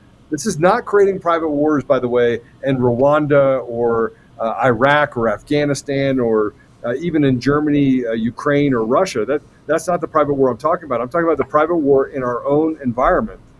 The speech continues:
where, I mean, let's just talk about what happened to Seth Rich. You know, they said that th-, that, that wasn't caused by his, in-, his turning away from the Democrat Party, but we found out years later that that is exactly what happened. And Seth Rich was murdered as a result of that.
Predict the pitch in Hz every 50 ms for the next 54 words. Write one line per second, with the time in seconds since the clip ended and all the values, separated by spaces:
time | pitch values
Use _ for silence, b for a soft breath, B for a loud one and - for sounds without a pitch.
0 | - - _ 139 135 135 131 127 120 120 - _ _ - - _ _ _ - _
1 | _ - - - - 135 139 139 131 143 160 156 - 175 160 - - 160 165 165
2 | 160 160 151 139 139 127 131 131 139 139 - 156 151 139 - - 139 135 135 -
3 | 165 185 151 - - - - - _ _ - - _ - - - - - 110 107
4 | 120 147 156 151 - 170 170 175 139 147 135 - - 139 131 123 131 131 131 127
5 | 127 135 143 143 143 147 139 151 151 135 - 135 131 127 135 143 139 - 131 123
6 | 123 123 123 127 123 123 b b b b b - - - 143 135 113 131 120 135
7 | 139 143 127 127 123 135 147 135 123 - - _ - - 143 147 147 139 131 127
8 | 131 143 143 - 135 135 127 120 113 123 123 139 139 - 143 135 131 - 151 175
9 | 196 185 135 127 123 127 123 117 - 143 139 143 135 139 139 147 147 - - 113
10 | 127 143 156 143 120 131 160 190 190 170 139 123 110 139 139 143 135 - 151 135
11 | 123 - - 147 175 220 220 - 151 131 104 110 101 - 104 95 87 - - -
12 | - _ b b b b b _ - 127 - - 165 151 143 - 147 160 170 -
13 | 156 147 - 113 123 143 170 185 175 151 135 139 139 131 143 151 151 131 - 175
14 | 208 214 - 139 - - 82 80 -